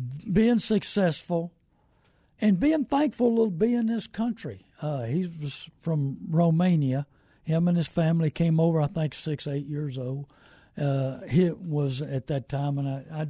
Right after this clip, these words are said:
I'm guessing he's close to forty. But, uh, you know,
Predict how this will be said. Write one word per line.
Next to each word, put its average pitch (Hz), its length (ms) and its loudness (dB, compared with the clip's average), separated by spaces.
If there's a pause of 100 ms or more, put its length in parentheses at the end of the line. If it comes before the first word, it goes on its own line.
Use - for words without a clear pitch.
(100)
I'm 180 260 0
guessing 165 360 0
he's 156 160 -2
close 156 260 -4
to 131 100 -12
forty. 135 420 -6 (720)
But, 175 200 2
uh, - 100 -12 (540)
you 214 140 2
know, 190 320 4